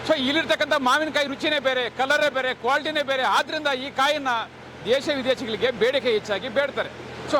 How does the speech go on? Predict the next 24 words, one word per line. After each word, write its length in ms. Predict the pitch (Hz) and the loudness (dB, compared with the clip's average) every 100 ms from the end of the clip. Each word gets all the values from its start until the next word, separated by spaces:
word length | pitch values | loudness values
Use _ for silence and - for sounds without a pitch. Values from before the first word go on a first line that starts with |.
| 208 294 | 4 2
ಆದ್ರಿಂದ 280 | 349 339 | 2 0
ಇಲ್ಲಿಂದ 340 | 320 269 320 330 | 0 0 0 0
ಹೆಚ್ಚು 320 | 294 262 359 | 0 -2 -2
ಪಾರ್ಸಲ್ 420 | - 285 302 302 | 2 2 2 2
ಹೋಗುತ್ತೆ 280 | 277 277 254 | 2 0 -2
ಅನ್ನೋದು 240 | 240 214 | -2 -2
ಕೂಡ 120 | 208 269 | -2 0
ನಮ್ಮ 200 | 262 262 | 0 -2
ಜೊತೆ 180 | 254 285 | 0 2
ರೈತರು 160 | 294 285 | 2 0
ಹೇಳಿದ್ರು. 200 | 254 156 - - - - - 240 | -2 -6 -12 -16 -14 -12 -2 0
ಒಟ್ಟಾರೆ 260 | 359 349 330 | 2 2 2
ನಮ್ಮ 240 | 262 359 | 2 2
ದೇಶದಲ್ಲಿ, 560 | 359 320 311 285 285 269 | 2 2 0 -2 0 0
ನಮ್ಮ 220 | 247 302 | 0 0
ರಾಜ್ಯದಲ್ಲಿ 600 | 277 285 311 311 269 175 - - - - - 240 | 2 2 0 -2 -2 -4 -10 -14 -14 -14 -2 0
ಹೆಸರಾಗಿರ್ತಕ್ಕಂಥ 640 | 247 339 339 233 294 277 285 | 2 2 2 -2 -2 0 -2
ಕ್ಷೇತ್ರ 240 | 240 277 294 254 | 0 0 2 4
ಯಾವುದಾದ್ರೂ 340 | 269 285 277 269 | 4 2 0 -4
ಇದ್ರೆ 200 | 302 285 | 0 2
ಮಾವಿನಕಾಯಲ್ಲಿ 680 | 233 302 330 262 233 220 240 | 2 2 0 -2 -2 -2 -2
ಅದು 120 | 240 320 | -2 -2
ಶ್ರೀನಿವಾಸಪುರ 500 | - 311 277 - 233 269 | -6 -2 -2 0 -2 0
ಕ್ಷೇತ್ರ. 240 | 262 254 | -2 -2